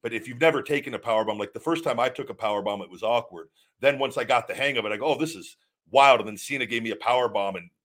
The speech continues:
oh my God. And I, I hit my head on that.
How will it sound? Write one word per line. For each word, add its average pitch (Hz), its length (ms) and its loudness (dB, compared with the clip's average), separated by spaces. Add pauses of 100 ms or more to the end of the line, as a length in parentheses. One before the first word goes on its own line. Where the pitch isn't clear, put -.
(140)
oh 131 220 2
my 78 260 -10
God. 117 320 -2 (560)
And 104 80 -8
I, 110 160 0
I 113 140 0
hit - 160 -10
my 101 140 -8
head 127 160 -2
on 110 140 -2
that. 117 260 0